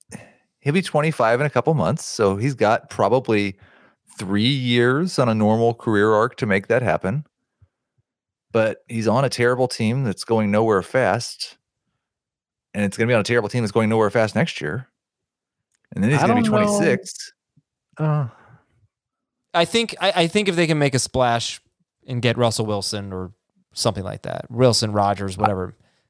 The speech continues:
Speaker 3: then things change instantly.
Speaker 2: And they've, remember, they've got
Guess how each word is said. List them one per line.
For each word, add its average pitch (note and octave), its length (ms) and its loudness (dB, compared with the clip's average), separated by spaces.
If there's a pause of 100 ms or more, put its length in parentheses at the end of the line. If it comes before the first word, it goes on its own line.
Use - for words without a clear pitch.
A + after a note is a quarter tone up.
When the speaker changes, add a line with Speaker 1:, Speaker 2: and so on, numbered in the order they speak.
Speaker 3:
then G#2+ 320 0 (180)
things A#2 200 0
change - 420 -6
instantly. - 540 -2 (880)
Speaker 2:
And C#3 200 2
they've, B2+ 220 0
remember, C3+ 360 2
they've G2+ 140 2
got G#2+ 220 -2